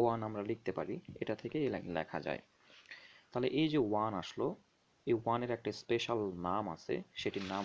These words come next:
হচ্ছে ই। আমরা কনিক্স চ্যাপ্টারে গেলে আমরা ই নামটি পাই। এই ই মানে যেটি, সেটি হচ্ছে উৎকেন্দ্রিকতা। আমরা যেটি পাই সেটি হচ্ছে উৎকেন্দ্রিকতা। উৎকেন্দ্রিকতা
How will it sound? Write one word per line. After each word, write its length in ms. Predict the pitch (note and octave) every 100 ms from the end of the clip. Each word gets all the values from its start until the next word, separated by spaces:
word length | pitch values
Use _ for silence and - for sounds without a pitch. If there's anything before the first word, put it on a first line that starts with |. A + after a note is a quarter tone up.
| G2+
হচ্ছে 260 | - - C#3+ G3+ - _ _ _ _ _ - A#2
ই। 20 | F2+ - -
আমরা 200 | F#2 G2 C#3+ - - - - - - _ _ _ -
কনিক্স 260 | G#2+ B2+ -
চ্যাপ্টারে 340 | A#2+ - A2 G#2+
গেলে 120 | G#2+ B2
আমরা 120 | A#2+ G2 -
ই 40 | A2+ G#2+
নামটি 280 | F2+ F#2 F2
পাই। 140 | F2 B2+ G3+ - - - - - B2
এই 60 | A2+ - D#3
ই 20 | E3+
মানে 180 | C#3+ B2+ B2
যেটি, 160 | G#2 B2+ -
সেটি 160 | A#2 G#2+
হচ্ছে 160 | - - -
উৎকেন্দ্রিকতা। 920 | B2+ - - A#2+ A2+ G2 G2 F2 - C#2 - - - - - - -
আমরা 120 | G#2 G2+
যেটি 140 | G2+ -
পাই 100 | A2 D3+
সেটি 140 | A2 G#2
হচ্ছে 160 | - - -
উৎকেন্দ্রিকতা। 1500 | A2+ - - G2+ G2+ F#2+ D#3 G3 - - - - - F#2 - D2 - - - - _ C#3
উৎকেন্দ্রিকতা 680 | - D3+ D3+ D#3 D3+ D3+